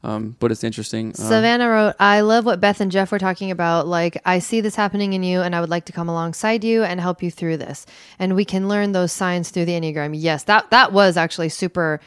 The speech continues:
Speaker 2: a super insightful thing. They were talking about how the Enneagram works in a marriage and how you can
Speaker 1: Mm-hmm.
Speaker 2: see, like, your partner's different selves coming out, kind of,
Speaker 1: Mm-hmm.
Speaker 2: like, and, and then go, "Oh, I," and, and actually, thank you for saying that, because that brings up a good point. So in the A D D side of this,
Speaker 1: Mm-hmm.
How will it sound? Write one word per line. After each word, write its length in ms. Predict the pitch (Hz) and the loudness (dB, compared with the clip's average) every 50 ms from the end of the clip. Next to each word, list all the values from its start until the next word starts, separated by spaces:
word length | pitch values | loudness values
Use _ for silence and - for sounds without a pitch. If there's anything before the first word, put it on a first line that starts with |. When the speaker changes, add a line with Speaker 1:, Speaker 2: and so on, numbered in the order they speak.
| - - - - _ _ _ - | -18 -20 -20 -20 _ _ _ -4
Speaker 2:
a 80 | 196 180 | -4 -4
super 360 | - - 226 214 - - 214 | -2 0 -2 -2 0 2 2
insightful 500 | 196 180 180 - 202 185 175 - 185 170 | 2 2 2 2 2 2 2 0 -2 -2
thing. 180 | - 196 185 180 | 0 0 0 2
They 100 | 180 175 | 2 2
were 60 | 170 | 2
talking 280 | - 190 180 160 185 175 | 2 0 0 0 0 0
about 180 | 170 165 160 | 0 0 2
how 140 | 160 180 175 | 2 2 2
the 100 | 170 180 | 2 2
Enneagram 520 | 180 175 180 175 170 165 170 170 165 165 | 2 2 0 0 0 0 0 0 0 0
works 260 | 170 175 170 - - 185 | 0 0 0 -2 -2 -4
in 80 | 170 | -4
a 40 | 160 | -2
marriage 400 | 160 170 170 165 160 160 160 - | 0 0 0 0 0 0 -2 -4
and 120 | - 175 | -4 -4
how 100 | 165 175 | -2 -2
you 180 | 175 175 170 165 | 0 0 0 0
can 160 | 165 - 170 | -2 -2 -4
Speaker 1:
Mm-hmm. 20 | 156 | -4
Speaker 2:
see, 500 | 127 - - 233 226 208 190 175 165 - - - - _ | -4 -4 -2 0 0 2 2 2 0 -2 -6 -16 -10 _
like, 160 | - 196 180 - | -2 -2 0 0
your 100 | 185 170 | 0 -2
partner's 480 | - - 190 175 - 180 180 160 160 | 0 0 -2 0 0 -2 -4 -4 -2
different 500 | 165 190 180 - 190 180 - - - - - _ _ _ _ _ | -2 -4 -2 -2 -4 -6 -6 -6 -12 -16 -18 _ _ _ _ _
selves 680 | - - - 196 175 175 180 190 196 202 220 208 - | -12 -4 0 2 4 4 4 2 0 -2 -6 -8 -6
coming 320 | - - 262 254 262 254 | -4 -2 0 0 0 0
out, 320 | 262 262 269 277 - - - | 0 -2 -2 -2 -4 -6 -6
kind 240 | - 277 277 277 277 | -2 0 0 2 2
of, 80 | 285 277 | 2 2
Speaker 1:
Mm-hmm. 80 | 247 | 2
Speaker 2:
like, 280 | 214 196 185 180 - - - | 2 2 2 0 -2 -6 -4
and, 220 | 196 190 180 196 - | -2 -2 -2 0 0
and 120 | 202 202 | 0 2
then 120 | 202 190 196 | 2 2 2
go, 200 | 190 190 185 - - | 4 2 4 4 6
"Oh, 320 | 254 269 233 190 165 160 - - - - - _ _ | 6 6 6 6 4 2 -2 -6 -18 -20 -20 _ _
I," 200 | - 190 196 190 - - - | 0 2 2 2 0 -2 0
and, 140 | 233 247 247 247 | 0 0 2 2
and 80 | 262 | 4
actually, 480 | 277 294 294 - - 226 208 196 - 196 - - | 4 4 4 2 2 0 0 0 -2 -8 -20 -6
thank 260 | - 262 269 254 - | -2 0 0 0 0
you 60 | 240 | -2
for 80 | 247 220 | -2 0
saying 260 | 208 208 196 190 190 | 2 2 2 2 2
that, 140 | 185 170 170 | 0 0 0
because 180 | 185 185 185 | -2 -2 -2
that 100 | 185 175 | 0 0
brings 160 | 175 185 180 | 0 0 -2
up 80 | 175 170 | -2 -2
a 40 | 175 | -2
good 160 | 165 175 165 | -2 -2 -2
point. 300 | - 175 160 - - - | -2 -4 -6 -6 -8 -4
So 200 | - 208 190 180 | 0 2 2 2
in 200 | - - 220 208 | 2 0 0 0
the 120 | 196 - 220 | 0 2 2
A 100 | 240 233 | 2 2
D 120 | 220 220 | 2 0
D 340 | 190 269 320 349 359 - - - | 2 2 2 2 2 0 -2 -2
side 260 | - - 185 175 175 | 0 2 2 2 2
of 120 | 170 156 156 | 0 0 0
this, 260 | 165 160 170 165 - | 0 0 0 -2 -4
Speaker 1:
Mm-hmm. 280 | - 123 123 113 110 | -6 -8 -6 -6 -6